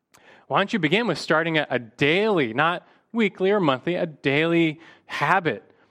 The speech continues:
of time in the Word, morning, evening. Just let it saturate your life. Start reading the Bible. But don't just stop at reading. Add to that studying the Bible, meditating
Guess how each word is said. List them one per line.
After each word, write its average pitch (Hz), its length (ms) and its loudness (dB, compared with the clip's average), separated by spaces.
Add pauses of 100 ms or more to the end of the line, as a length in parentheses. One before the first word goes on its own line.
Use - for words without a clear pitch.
(140)
of 120 140 -12
time 139 340 -2
in 135 80 -2
the 127 80 -4
Word, 113 320 -2
morning, 120 440 -2
evening. 127 420 -6
Just 110 240 -14 (180)
let 117 160 0
it 123 340 -2
saturate 139 640 -4
your 135 100 -6
life. 151 260 0
Start 165 460 -2 (300)
reading 139 560 -2 (360)
the 131 80 -2
Bible. 98 420 -2 (760)
But 170 80 2
don't 226 140 2
just 247 140 -2
stop 247 200 2
at 175 80 0
reading. 175 400 0
Add 160 240 2
to 190 80 -4
that 185 300 2
studying 160 840 -2
the 120 80 -4
Bible, 107 380 -2
meditating 131 960 -2